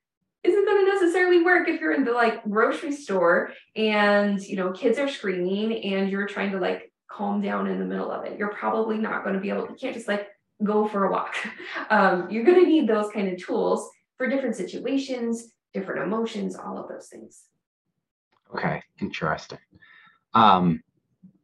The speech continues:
Speaker 2: I wanna backtrack to visual. Um, what would be, like, is this, like, can someone change how their office is laid out or their bed or something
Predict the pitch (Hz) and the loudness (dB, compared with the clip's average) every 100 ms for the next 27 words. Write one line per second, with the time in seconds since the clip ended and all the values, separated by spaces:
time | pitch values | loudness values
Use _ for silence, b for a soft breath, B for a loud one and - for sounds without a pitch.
0 | _ 117 123 123 98 - 104 110 - 113 | _ 4 6 6 6 6 4 4 2 0
1 | 107 - - 98 95 92 87 - _ - | 0 -4 -2 0 0 -2 -4 -10 _ -8
2 | 98 95 92 95 90 - - _ _ - | 0 0 0 -2 -8 -10 -16 _ _ -4
3 | 95 87 82 78 76 - _ _ _ _ | 0 0 -2 -6 -14 -20 _ _ _ _
4 | _ - 123 123 151 143 131 123 120 113 | _ 0 6 8 8 6 6 8 8 6
5 | - 104 92 _ _ _ _ _ _ _ | 2 -4 -4 _ _ _ _ _ _ _
6 | _ 123 95 98 127 127 - - _ 110 | _ -2 0 2 0 0 -14 -20 _ -8
7 | - - 107 135 131 131 127 113 - _ | -8 -10 -4 -2 2 4 6 4 0 _
8 | _ - 127 123 117 - 98 107 101 95 | _ -4 2 4 2 0 -6 -6 -4 -6
9 | - 127 147 160 147 131 120 131 123 123 | 2 4 6 2 -4 -6 2 4 6 6
10 | 123 120 110 - 104 98 95 90 90 90 | 6 6 2 -2 -10 -6 -6 -8 -8 -4
11 | 120 123 117 107 95 117 110 117 110 107 | 2 4 4 0 0 -2 -2 0 0 0